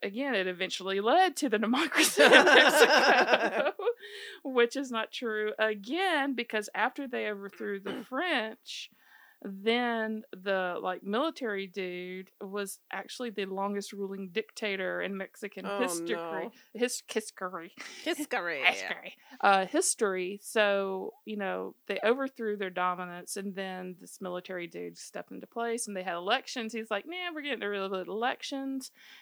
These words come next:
Speaker 1: And they, he basically ruled for a really long time until the Mexican Revolution in nineteen eleven,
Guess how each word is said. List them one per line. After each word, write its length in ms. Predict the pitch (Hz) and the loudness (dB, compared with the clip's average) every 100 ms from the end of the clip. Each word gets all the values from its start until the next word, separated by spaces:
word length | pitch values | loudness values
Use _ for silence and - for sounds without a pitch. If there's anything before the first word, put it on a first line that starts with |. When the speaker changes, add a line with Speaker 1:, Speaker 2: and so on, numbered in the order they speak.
| _ | _
Speaker 1:
And 580 | 190 190 190 185 185 185 - | -2 0 -2 -4 -8 -12 -8
they, 180 | 190 190 185 | -6 -6 -8
he 160 | 208 202 | -8 -6
basically 600 | 190 190 214 - 185 196 | -6 -6 -8 -10 -10 -10
ruled 400 | 185 175 180 185 | -12 -12 -12 -16
for 240 | 196 190 | -10 -8
a 40 | 170 | -8
really 280 | 170 175 175 | -8 -10 -8
long 260 | 175 175 - | -10 -10 -8
time 360 | 294 320 277 | -6 -4 -4
until 200 | 214 190 | -6 -10
the 60 | 180 | -12
Mexican 440 | 175 - - 180 | -12 -14 -14 -14
Revolution 640 | 170 165 170 175 - 180 175 | -14 -12 -10 -10 -10 -10 -10
in 200 | 170 175 | -10 -10
nineteen 500 | 170 - - 190 175 | -10 -12 -16 -16 -12
eleven, 640 | 175 175 170 165 160 156 | -14 -10 -10 -8 -10 -12